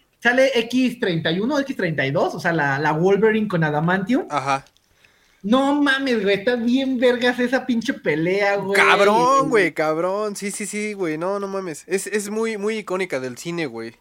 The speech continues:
Speaker 2: Dentro de, de las películas de cómics, específicamente de X-Men, güey. Por la
Speaker 1: Sí,
Speaker 2: pinche
Speaker 1: no, no, no.
Speaker 2: putiza que se meten, güey. No, no mames, sí está épica.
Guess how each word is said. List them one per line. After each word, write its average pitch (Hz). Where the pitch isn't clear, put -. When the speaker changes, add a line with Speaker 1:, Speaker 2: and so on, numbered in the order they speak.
Speaker 2:
Dentro 147
de, 110
de 110
las 113
películas 139
de 110
cómics, 135
específicamente 131
de 117
X-Men, 123
güey. 110
Por -
la 160
Speaker 1:
Sí, 302
Speaker 2:
pinche 294
Speaker 1:
no, 262
no, 254
no. 254
Speaker 2:
putiza 226
que 165
se 143
meten, 190
güey. 135
No, 185
no 202
mames, 196
sí 202
está 190
épica. 180